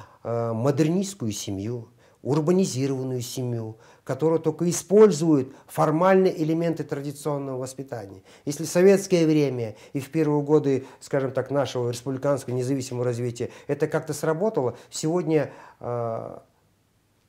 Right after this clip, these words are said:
антигосударственный элемент электората очень высокий.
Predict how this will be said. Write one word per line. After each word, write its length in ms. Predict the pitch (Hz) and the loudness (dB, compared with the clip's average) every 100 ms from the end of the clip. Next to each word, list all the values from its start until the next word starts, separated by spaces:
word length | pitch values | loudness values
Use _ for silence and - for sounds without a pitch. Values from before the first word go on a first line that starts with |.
| _ _ _ - | _ _ _ 6
антигосударственный 1300 | 190 190 185 160 156 165 170 160 131 - 143 135 131 | 8 8 2 0 0 2 4 2 2 -6 -4 -4 -2
элемент 500 | 160 156 151 147 131 | 0 2 4 2 0
электората 720 | 139 139 143 160 226 - 110 92 - - _ _ _ _ | -2 -2 0 2 4 2 -4 -8 -18 -20 _ _ _ _
очень 400 | 147 131 123 135 | -6 -4 -4 -8
высокий. 600 | 143 147 165 139 - _ | -6 -6 -6 -8 -10 _